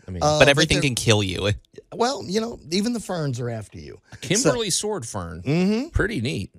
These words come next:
Speaker 1: Okay.
Speaker 2: And they are quite lovely, and they do sell them at your local big box store, except for one of them that I bought all of them at yesterday.
Speaker 1: Oh.
Speaker 2: Uh,
Speaker 1: <laughs> Yeah, don't go to the one Alan
Speaker 2: <laughs> Yeah,
Speaker 1: cleaned
Speaker 2: yeah,
Speaker 1: out,
Speaker 2: yeah,
Speaker 1: so,
Speaker 2: yeah.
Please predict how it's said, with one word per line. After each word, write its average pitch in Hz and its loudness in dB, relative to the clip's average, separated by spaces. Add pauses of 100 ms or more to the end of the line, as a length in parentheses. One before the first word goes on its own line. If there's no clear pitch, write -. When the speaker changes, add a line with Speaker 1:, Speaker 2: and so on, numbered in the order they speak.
(200)
Speaker 1:
Okay. 92 -2 (300)
Speaker 2:
And 185 4
they 180 2
are 165 0
quite 160 -2
lovely, 120 -2
and 139 -2
they 139 0
do 151 0
sell 156 4
them 151 -2
at 151 -4
your 165 -2
local 139 0
big 135 -2
box 95 -2
store, 107 -4 (420)
except 131 4
for 143 0
one 139 2
of 131 2
them 131 -2
that 117 0
I 120 0
bought 110 -2
all 98 -6
of 95 -8
them 98 -8
at 87 -10
yesterday. 76 -10 (280)
Speaker 1:
Oh. 98 2 (140)
Speaker 2:
Uh, 180 6
Speaker 1:
<laughs> - -8
Yeah, 127 6
don't 131 0
go 151 2
to 139 2
the 135 0
one 131 2
Alan 123 2
Speaker 2:
<laughs> - -
Yeah, 208 10
Speaker 1:
cleaned 214 4
Speaker 2:
yeah, - 4
Speaker 1:
out, - 0
Speaker 2:
yeah, 170 0
Speaker 1:
so, 139 -2
Speaker 2:
yeah. 131 -2